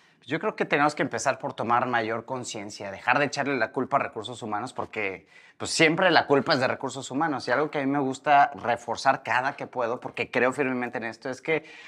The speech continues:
pues, la gente entra por recursos humanos, pero a quien le renuncia es al líder. O sea, y, y es más fácil, pues, apuntarle a recursos humanos o a los demás.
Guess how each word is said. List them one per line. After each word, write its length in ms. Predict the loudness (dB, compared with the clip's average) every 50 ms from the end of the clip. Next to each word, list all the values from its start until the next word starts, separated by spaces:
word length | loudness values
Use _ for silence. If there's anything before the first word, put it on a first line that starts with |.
| -20 -12 -4
pues, 320 | -2 -2 -2 -2 -4 -14 _ -8
la 200 | -2 0 0 0
gente 520 | 2 0 0 0 2 2 2 2 2 2
entra 340 | 2 2 4 6 4 4 4
por 140 | 2 -2 -2
recursos 400 | -2 -2 -2 -4 -4 -4 -4 -2
humanos, 500 | 2 6 6 6 6 4 0 -4 -6 -8 -2
pero 140 | 2 2 2
a 40 | 2
quien 160 | 0 -4 -2
le 80 | 0 0
renuncia 420 | 0 0 0 0 0 0 2 0 0
es 120 | 2 4
al 180 | 2 4 4 2
líder. 500 | 2 2 2 2 0 0 -2 -4 -8 _ _ _ _
O 60 | -10 0
sea, 240 | 0 0 0 0 -2
y, 260 | -2 0 0 0 -2 0
y 200 | 0 2 4 4
es 160 | 4 4 2
más 260 | 0 -2 -2 -6 -8
fácil, 640 | -8 -4 -4 -4 -4 -2 0 0 0 0 0 -4 -10 _ _ _ -20 _ _ _ -4
pues, 200 | -4 -2 2 2
apuntarle 540 | 2 2 2 -4 -2 2 2 2 4 2
a 60 | 0 0
recursos 380 | -2 -4 -8 -10 -8 -10 -8
humanos 680 | -2 4 6 8 8 8 8 6 4 4 4 4 2 2
o 100 | 4 4
a 60 | 4
los 160 | 4 4 0
demás. 460 | -2 -2 0 0 0 -2 -4 -12 -20